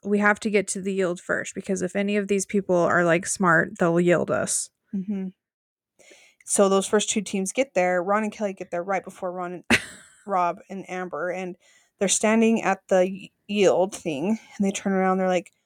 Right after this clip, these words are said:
Speaker 2: "What do you guys, what do, what should you, what are you guys gonna do?" And they're like, "We're not gonna yield anyone." Rob and Amber said that, "We're not gonna yield anyone." And Ron and Kelly are like, "We're not gonna yield anyone either."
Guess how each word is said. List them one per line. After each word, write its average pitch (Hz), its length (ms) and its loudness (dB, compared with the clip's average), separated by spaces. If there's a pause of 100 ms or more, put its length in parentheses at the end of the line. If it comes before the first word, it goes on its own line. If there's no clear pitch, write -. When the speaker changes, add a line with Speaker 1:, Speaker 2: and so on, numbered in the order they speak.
(460)
Speaker 2:
"What 226 120 6
do 233 60 2
you 233 120 2
guys, 220 440 2
what 220 140 0
do, 214 120 0
what 202 260 0
should 226 200 0
you, 202 200 -2
what 226 120 6
are 254 40 4
you 254 60 4
guys 214 180 6
gonna 185 180 0
do?" 127 160 -4 (420)
And 196 160 -2
they're 196 140 2
like, 180 260 2
"We're 208 80 -2
not 208 200 -4
gonna 190 120 -6
yield 165 200 -4
anyone." 170 440 -6 (500)
Rob 180 160 6
and 170 80 2
Amber 160 200 -2
said - 180 -6
that, 160 220 -2
"We're 220 100 -2
not 208 140 -2
gonna 175 120 -6
yield 151 160 -4
anyone." 170 300 -4
And 190 220 -2 (200)
Ron 196 220 0
and 190 200 0 (320)
Kelly 190 220 -2
are 185 80 2
like, 175 260 -2 (600)
"We're 233 100 4
not 220 120 6
gonna 196 140 0
yield 180 200 -4
anyone 185 280 -6
either." 185 400 -6